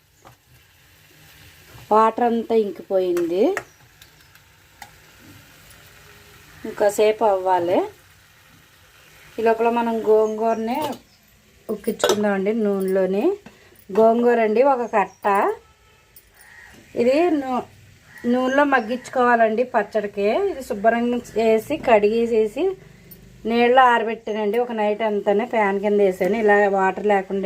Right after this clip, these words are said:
ఎండిపోయింది. పచ్చళ్ళకి అయితే అలాగే పెట్టుకోవాలి. ఇప్పుడు ఇందులో ఇది ఉక్కిచ్చేసుకుందాము. గిన్నెలో ఆయిల్ వేసానండి, ఈ గోంగూరని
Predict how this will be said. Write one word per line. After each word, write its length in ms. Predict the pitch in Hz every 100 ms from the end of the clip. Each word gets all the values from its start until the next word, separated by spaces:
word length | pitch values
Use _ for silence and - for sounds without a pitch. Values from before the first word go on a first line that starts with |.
| 185
ఎండిపోయింది. 600 | 170 - 165 160 160 220 403 - _ _ - - - -
పచ్చళ్ళకి 400 | 226 233 240 240
అయితే 120 | 233 233
అలాగే 220 | 208 208 208
పెట్టుకోవాలి. 460 | 196 - 185 180 247
ఇప్పుడు 180 | 269 233
ఇందులో 220 | 214 208 214 208 208 - _ _ -
ఇది 120 | 226 247
ఉక్కిచ్చేసుకుందాము. 1000 | 240 233 220 214 208 208 196 185 180 180 294 440 - _ _ _ _ _ _ _ - _ _ - - 208
గిన్నెలో 320 | 254 269 294 262
ఆయిల్ 200 | 262 277
వేసానండి, 680 | 254 247 240 233 220 214 226 381 427 - _ _ _ _ _ _ 233
ఈ 40 | 208
గోంగూరని 540 | 247 254 262 269 269